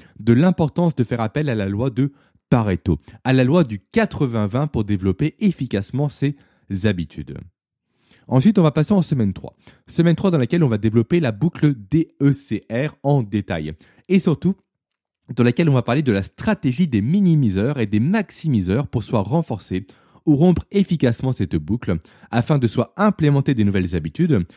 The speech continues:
ou soit pour remplacer des habitudes néfastes. Nous parlerons également dans cette semaine trois d'un sujet qui me tient tout particulièrement à cœur et que je ne voyais pas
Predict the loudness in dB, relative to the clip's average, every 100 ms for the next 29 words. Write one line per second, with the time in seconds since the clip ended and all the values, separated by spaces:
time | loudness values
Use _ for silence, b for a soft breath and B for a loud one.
0 | B -6 0 0 2 0 2 2 2 -2
1 | 0 0 0 -2 -2 -2 0 -2 -4 -6
2 | -12 -16 -18 -20 _ _ b b b b
3 | b b 2 4 4 2 0 -2 0 0
4 | 0 -2 -2 -2 0 0 0 0 0 0
5 | -2 -2 -2 0 0 0 -2 -2 -4 -2
6 | -2 -2 _ _ _ _ -2 -2 0 -2
7 | 0 2 0 -2 -8 -4 -2 0 -2 -4
8 | B -6 0 2 2 0 2 0 -2 0
9 | -2 -2